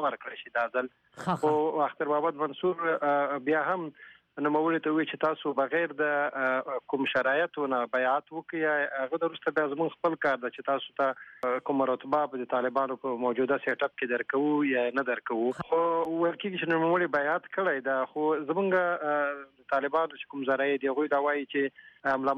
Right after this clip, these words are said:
Speaker 1: منصور ممکن هغه ته څه رتبه ورنه کړي، ځکه چې هغوی یریږي چې نوموړی به بیا دا ځل، چونکې هغه افراد یې د لاسه ورکړلو، خپل قومندانان یې د لاسه ورکړلو، دا ځل دی غواړي د خپل موقف یا هغه رتبه چې دی به په طالبانو کې لري، د هغه په استعمال سره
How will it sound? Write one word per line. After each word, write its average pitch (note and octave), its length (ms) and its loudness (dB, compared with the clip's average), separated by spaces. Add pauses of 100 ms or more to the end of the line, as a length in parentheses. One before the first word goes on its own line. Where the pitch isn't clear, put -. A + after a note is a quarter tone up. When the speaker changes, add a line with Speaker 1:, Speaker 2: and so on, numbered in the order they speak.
Speaker 1:
منصور C#3 320 -4
ممکن C#3+ 340 2
هغه C#3 240 0
ته C3+ 140 0
څه C3+ 160 2
رتبه C3+ 260 0
ورنه D#3 300 0
کړي، B2 240 -2
ځکه A#2+ 180 -4
چې C3 240 0
هغوی C#3 220 0
یریږي C#3 400 0
چې B2+ 160 -4
نوموړی C3 400 2
به B2 120 0
بیا C#3 120 4 (500)
دا C#3+ 60 2 (120)
ځل، C#3 160 -2 (160)
چونکې C3+ 480 2
هغه B2+ 180 2 (140)
افراد C#3+ 360 -2
یې B2+ 120 -6
د C3 100 -2
لاسه C#3+ 260 -2
ورکړلو، C3 480 -2
خپل B2+ 240 -2
قومندانان B2+ 460 2
یې B2 100 0
د C3 100 0
لاسه C#3 280 0
ورکړلو، B2+ 520 -2
دا C#3 140 2
ځل B2+ 140 -4
دی C#3 100 2
غواړي C3 320 0
د A#2+ 140 -4
خپل C3+ 220 0 (200)
موقف C3 540 -2
یا C3 100 2 (160)
هغه B2 320 0
رتبه D3 320 -4
چې - 60 -10 (100)
دی C3 140 0
به B2 120 -4
په - 140 -6
طالبانو B2 400 0
کې C3 160 -10
لري، C3 180 2
د C3 100 2
هغه B2+ 200 -2
په B2+ 100 2
استعمال B2+ 460 -2
سره B2 180 0